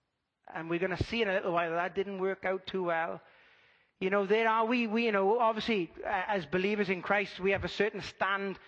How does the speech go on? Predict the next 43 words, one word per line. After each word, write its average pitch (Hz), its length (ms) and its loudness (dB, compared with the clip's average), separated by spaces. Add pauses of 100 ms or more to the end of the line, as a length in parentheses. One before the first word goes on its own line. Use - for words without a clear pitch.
(160)
against 180 360 -2
abortion. 214 540 -2 (300)
Now, 202 80 2
there's 208 160 2
lots 240 320 2
of - 80 -4
people 208 260 0
who 185 120 2
would 180 200 2 (160)
be 185 160 -4
dead 202 300 0
against 185 320 -4
abortion, 185 560 0
but 214 160 2 (320)
wouldn't 226 360 2
have 196 220 2
the 196 80 0
same 220 380 0
beliefs 208 460 -2
that 247 100 -2
we 262 160 0
have. 165 320 -4 (500)
You 214 80 4
know, 220 120 4
we 226 260 2
have 214 180 4
a, 202 260 2 (300)
a, 196 540 2
a 185 160 0
stance 214 480 2
in, 208 160 0
in 190 180 0
terms 202 420 0
of, 190 400 4 (120)
um, 190 240 2
traditional 202 500 0
marriage, 226 500 0
that 165 140 -4
marriage 180 280 0
is 180 60 -4
between 180 240 -2
one 196 240 0
man 196 280 0